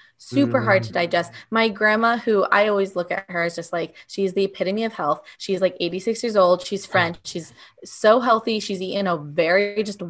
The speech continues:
Speaker 1: well-balanced diet her whole life, done nothing extreme. She doesn't, you know, cut out sugar. She's like, "I eat a little bit of sugar. It's in my jam.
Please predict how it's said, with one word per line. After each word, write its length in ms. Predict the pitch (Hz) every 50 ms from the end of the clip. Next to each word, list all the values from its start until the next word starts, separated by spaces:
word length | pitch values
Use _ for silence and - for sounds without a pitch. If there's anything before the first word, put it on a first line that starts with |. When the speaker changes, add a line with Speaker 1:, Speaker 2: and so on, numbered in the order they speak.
| 156 147 143
Speaker 1:
well-balanced 680 | 190 185 151 165 190 202 233 240 240 254 262 254 -
diet 320 | 226 202 196 196 190 190 - - - _
her 120 | _ - 170
whole 240 | 147 165 175 208 240
life, 300 | 240 214 214 - - -
done 160 | 185 170 160
nothing 320 | 151 151 - - 240 254
extreme. 640 | 269 269 269 - - - 262 247 247 240 240 240 233 - - - -
She 180 | - - 175
doesn't, 400 | 170 190 180 180 220 233 247 -
you 80 | 262 247
know, 140 | 240 240 240
cut 220 | - - 220 226
out 160 | 240 247 247
sugar. 400 | - - 240 214 220 220 220 220 226 - -
She's 160 | - - 233 240
like, 160 | 247 254 -
"I 60 | 269
eat 160 | 277 294 302 330
a 40 | 339
little 200 | 359 381 403 403
bit 120 | 403 370
of 100 | 359 -
sugar. 340 | - - 269 - - 180 - -
It's 160 | 202 202 -
in 80 | 196 185
my 120 | 170 165
jam. 460 | 165 - 226 254 269 269 269 269 269